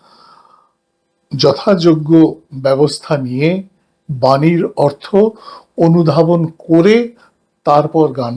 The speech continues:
গাওয়া শুরু করতে হবে। এইটি বিশেষভাবে আমি বলতে চাই সব গায়ক গায়িকার উদ্দেশ্যে, যারা করেন, যারা বাণী বুঝে গান করেন, তাদের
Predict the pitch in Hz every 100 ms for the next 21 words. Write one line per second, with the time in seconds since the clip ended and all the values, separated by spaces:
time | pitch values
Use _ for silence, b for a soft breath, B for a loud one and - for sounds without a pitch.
0 | 123 117 107 - 113 107 - - - 104
1 | 107 110 _ _ _ _ _ _ _ _
2 | _ _ _ _ _ - 139 - 156 160
3 | - _ _ _ 151 139 - 165 - -
4 | 120 117 107 _ _ _ _ _ _ -
5 | 131 135 120 117 - 117 143 143 175 -
6 | 143 151 - _ _ - 147 127 117 113
7 | 123 120 127 117 113 131 127 185 185 _
8 | b b b 185 170 165 165 165 156 170
9 | 175 180 - _ _ 165 135 131 123 123
10 | 135 147 143 135 156 143 131 135 139 143
11 | 143 - _ _ _ _ _ - 175 175